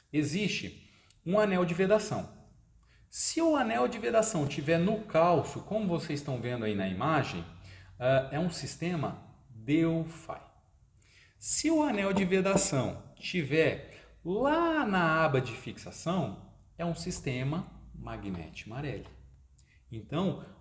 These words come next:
olha como fica fácil identificar o sistema do atuador. Beleza, pessoal? Bom, e por que, Alan, que eu tenho que identificar o sistema do atuador? É,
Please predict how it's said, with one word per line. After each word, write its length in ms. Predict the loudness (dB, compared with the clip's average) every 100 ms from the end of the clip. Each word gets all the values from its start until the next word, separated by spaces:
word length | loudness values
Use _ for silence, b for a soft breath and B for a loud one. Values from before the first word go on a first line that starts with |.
| -6
olha 260 | -4 -2 -2
como 280 | -2 -2
fica 340 | -2 -6 -8 -8
fácil 720 | -8 -6 2 2 2 -2 -4 -8 -14 -10
identificar 1080 | -2 0 0 0 0 -2 -6 -8 -4 0 2
o 160 | 0
sistema 1300 | 0 -4 -2 0 0 2 0 2 2 0 -2 -4 -4 -10 -20 -20 -10
do 140 | -4
atuador. 420 | -2 0 0 0 -4 -18 -20 _ _ _
Beleza, 360 | 4 8 8 6
pessoal? 640 | 0 -2 -2 -2 -6 B B B B
Bom, 380 | 0 0 0 B B B B
e 100 | -6
por 240 | -4 -2 -4
que, 200 | 0 2
Alan, 220 | 2 2
que 100 | -2
eu 60 | -6
tenho 260 | -4 -4
que 140 | -4 -4
identificar 540 | 0 -2 -2 -10 -6
o 120 | -4
sistema 580 | -4 -8 -8 -6 -4 -2
do 80 | -2
atuador? 600 | -2 -2 -2 -4 -8 B B B B B -6
É, 760 | 0 4 6 6 4 4 2